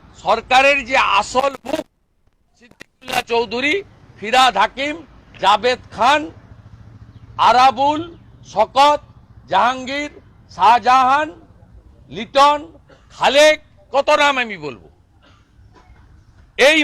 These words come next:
মডেল, এই মডেল পশ্চিমবঙ্গকে ধ্বংসের কিনারায় নিয়ে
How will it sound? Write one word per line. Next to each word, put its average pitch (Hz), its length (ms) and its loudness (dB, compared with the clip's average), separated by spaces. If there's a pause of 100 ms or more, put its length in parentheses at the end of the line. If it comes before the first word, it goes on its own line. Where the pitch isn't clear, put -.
মডেল, 302 320 4 (2000)
এই 302 80 2 (160)
মডেল 302 360 4 (340)
পশ্চিমবঙ্গকে 277 800 -4 (720)
ধ্বংসের 254 480 0 (120)
কিনারায় 240 560 2 (760)
নিয়ে 247 260 2